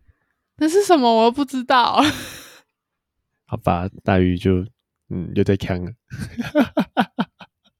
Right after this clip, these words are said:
Speaker 1: 就可能对你老板来说，就像是 Type C 跟那个，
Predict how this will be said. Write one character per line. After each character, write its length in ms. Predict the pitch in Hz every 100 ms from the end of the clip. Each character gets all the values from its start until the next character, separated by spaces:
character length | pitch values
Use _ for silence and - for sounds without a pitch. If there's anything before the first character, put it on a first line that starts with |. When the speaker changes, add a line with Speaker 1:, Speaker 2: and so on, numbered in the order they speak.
| _ _ _ _ _
Speaker 1:
就 100 | 392
可 200 | - 302
能 200 | 208 202
对 300 | 208 285 254
你 240 | 214 185 185
老 140 | 175
板 160 | 196 190
来 180 | 175 180
说， 240 | - 208
就 160 | 233 240
像 240 | 254 226
是 120 | 226
Type 360 | 220 226 185 180
C 260 | - 190
跟 240 | 185 190 185
那 140 | 185
个， 380 | 180 175 - 196